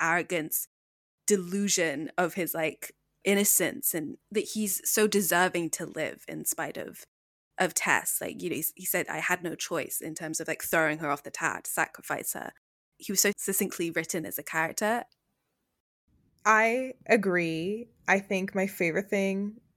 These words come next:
Speaker 2: about the, the thrills and chills of this movie was the tone shifts.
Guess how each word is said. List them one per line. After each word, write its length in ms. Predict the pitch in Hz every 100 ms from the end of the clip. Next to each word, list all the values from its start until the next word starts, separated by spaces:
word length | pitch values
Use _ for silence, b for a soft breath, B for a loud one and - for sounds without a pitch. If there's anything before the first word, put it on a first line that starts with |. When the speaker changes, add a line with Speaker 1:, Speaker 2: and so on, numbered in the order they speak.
| _ -
Speaker 2:
about 420 | 180 156 180 - _ _ -
the, 540 | 180 175 170 170 160 - 175
the 100 | 190
thrills 580 | - 180 175 165 185 190
and 180 | 180
chills 500 | - 185 165 160 185
of 180 | - 185
this 200 | 175 190
movie 300 | 160 156 180
was 280 | 196 151 165
the 100 | 180
tone 420 | 185 180 160 165
shifts. 460 | 180 226 226 -